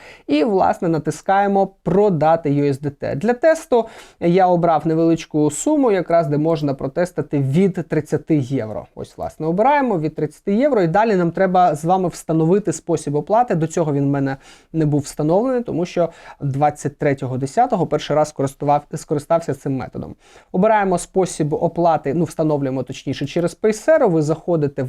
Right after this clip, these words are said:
в створений вами обліковий запис, е, вбиваєте ваш номер телефону, ваш I D номер в Paysera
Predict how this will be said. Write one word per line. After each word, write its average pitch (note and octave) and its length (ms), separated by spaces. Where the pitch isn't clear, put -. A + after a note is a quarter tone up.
в D#3 140
створений D3+ 500
вами C3 340
обліковий F3+ 480
запис, A#3 720
е, F3+ 260
вбиваєте D3 720
ваш B2+ 240
номер C#3 260
телефону, C4 600
ваш D3+ 380
I D#3+ 180
D F3 200
номер C#3+ 480
в - 140
Paysera B3+ 500